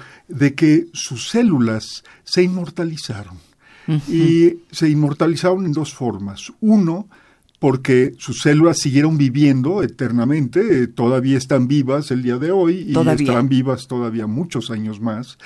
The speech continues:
Speaker 1: eh,
Speaker 2: Seguirán.
Speaker 1: todos los que sigamos en este planeta.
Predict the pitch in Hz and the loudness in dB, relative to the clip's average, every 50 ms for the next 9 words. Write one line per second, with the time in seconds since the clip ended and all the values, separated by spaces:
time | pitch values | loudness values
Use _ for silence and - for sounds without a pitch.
0 | - - - - - 139 123 147 151 147 147 147 156 156 147 139 135 135 - 143 | -20 -20 -14 -8 -4 -4 -4 -2 0 2 4 4 6 6 6 4 2 2 0 -2
1 | - - - 113 123 131 135 139 135 131 - - - - - - - 135 120 127 | -2 -2 -2 -2 0 0 0 -2 -4 -6 -8 -12 -18 -20 -20 -14 -8 -6 -4 -4
2 | 120 - - 147 131 143 139 143 175 185 175 - - 139 151 | -2 -2 -2 -2 -2 0 0 2 2 2 0 0 -2 -6 -8